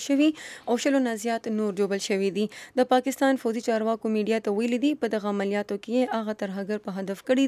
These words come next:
دي چې د اسلام آباد د سبزي منډۍ په بمي چاودنه او په چارسدې کې د پولیو په موبایل شوي بریدونو کې یې لاس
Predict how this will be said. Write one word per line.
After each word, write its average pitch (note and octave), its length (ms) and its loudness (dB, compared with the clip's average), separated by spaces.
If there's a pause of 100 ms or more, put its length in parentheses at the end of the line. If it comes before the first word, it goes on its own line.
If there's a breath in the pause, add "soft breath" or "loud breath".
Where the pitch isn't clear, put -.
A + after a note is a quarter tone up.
دي D#4 100 6
چې - 400 -2
د C4+ 80 2
اسلام C4 300 4
آباد B3+ 260 4
د - 80 -4
سبزي G#3+ 320 -2
منډۍ A3+ 400 0
په F#3 140 -8
بمي G#3 260 -2
چاودنه B3+ 400 4
او - 380 0
په C4+ 100 4
چارسدې C#4 400 4
کې B3 200 2
د A3 120 -2
پولیو A#3+ 380 2
په G#3 100 -2
موبایل G3 400 -2
شوي B3 300 0
بریدونو G3+ 340 -2
کې - 160 -8
یې G#3+ 400 -4
لاس F#3+ 180 -6